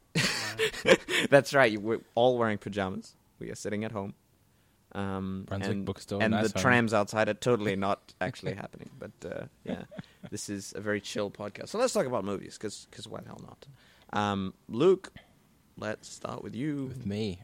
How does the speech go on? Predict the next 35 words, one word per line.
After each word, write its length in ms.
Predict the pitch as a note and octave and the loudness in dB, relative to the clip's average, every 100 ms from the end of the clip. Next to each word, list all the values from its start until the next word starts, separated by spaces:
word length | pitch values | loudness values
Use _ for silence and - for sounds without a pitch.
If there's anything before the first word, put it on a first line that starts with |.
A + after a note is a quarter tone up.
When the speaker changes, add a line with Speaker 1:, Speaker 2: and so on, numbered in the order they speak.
| - | -10
Speaker 3:
Oh, 260 | F2+ F2+ F#2 - | -8 -8 -10 -14
okay. 320 | G2+ - - - - | -14 -10 -12 -14 -10
We're 80 | F#2+ | -6
gonna 40 | |
go 60 | F#2 | -4
into 120 | F2+ | -4
movies. 500 | F2 F#2+ F2+ - - _ _ _ _ _ | -4 -6 -6 -10 -20 _ _ _ _ _
Um, 520 | G#2+ A#2 B2+ B2+ B2 A#2+ - - - | -6 -4 -2 -4 -4 -8 -14 -20 -20
I've 120 | - | -8
been 160 | C3 | -4
watching, 1900 | A2+ B2 - - B2 A#2 A2+ A2+ A2 A2 G#2+ G#2+ G2+ G2 A2 A2+ A#2 A#2+ B2 | 0 -2 -2 -6 -2 -2 -2 -2 -2 -2 -4 -6 -8 -10 -8 -6 -4 -4 -4
not, 240 | D3 - B3 _ _ _ _ - | -4 -4 -6 _ _ _ _ -10
actually, 280 | G#2+ - G#2+ | -10 -10 -16
I 40 | |
can't 140 | - - | -16 -16
recall 340 | A2+ - C3 | -16 -6 -4
a 60 | G#2 | -2
lot 120 | B2 | -2
of 60 | D3 | -4
films 300 | - F2 E2 | -6 -6 -4
lately, 220 | D#2 D#2+ | -6 -6
but 160 | F#2+ F#2+ | -6 -6
the 60 | |
one 220 | A2 D#3+ D3 | -4 -4 -4
that 180 | F#2+ - | -6 -8
stands 580 | - - - A2 G2+ G2 | -16 -16 -8 -4 -4 -2
out 200 | A2+ - | -4 -4
to 100 | A2 | -6
me 240 | F#2+ F#2 | -4 -6
is 600 | - E2+ E2 E2 E2 - - _ _ _ _ _ _ _ _ - | -6 -4 -4 -6 -8 -12 -16 _ _ _ _ _ _ _ _ -16
the, 600 | F2 F2+ E2+ E2 E2 - - | -8 -4 -4 -4 -6 -10 -8
The 160 | A2 A#2+ | -4 -2
Eagle 180 | A#2+ A#2 | 0 0
Has 200 | G#2+ F2 | -2 -4
Landed. 480 | E2+ G2+ G1+ - | -4 -4 -6 -12